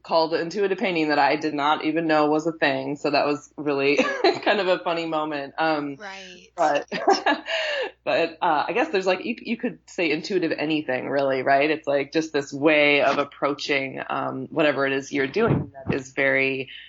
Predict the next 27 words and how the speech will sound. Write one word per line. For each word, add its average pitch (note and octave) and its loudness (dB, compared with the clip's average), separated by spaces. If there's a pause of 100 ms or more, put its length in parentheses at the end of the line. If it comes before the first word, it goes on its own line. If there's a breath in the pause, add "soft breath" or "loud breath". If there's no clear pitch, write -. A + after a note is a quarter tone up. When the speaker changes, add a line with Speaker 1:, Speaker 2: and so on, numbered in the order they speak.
(300 loud breath)
Speaker 1:
you D3 -2
know, B2+ -4
heart-centered F3 0
and C#3 -6
listening C#3 -6 (160)
to C#3 0 (260)
something C#3+ 0
that's B2+ -2
beyond C3 2
your B2+ 2
sort C3 -2
of B2+ -2
ration-, C3 0
rational, B2+ -2
logical G#2+ -2
mind. C3 -2 (400 loud breath)
Um, C3 -2 (640)
and E3+ 2
so, D#3 2 (160)
yeah, G#3 4
I F3+ 4
love F#3 0
the F3 -10
freedom E3+ -4
and E3 -2
I D3+ -2
love D3+ 2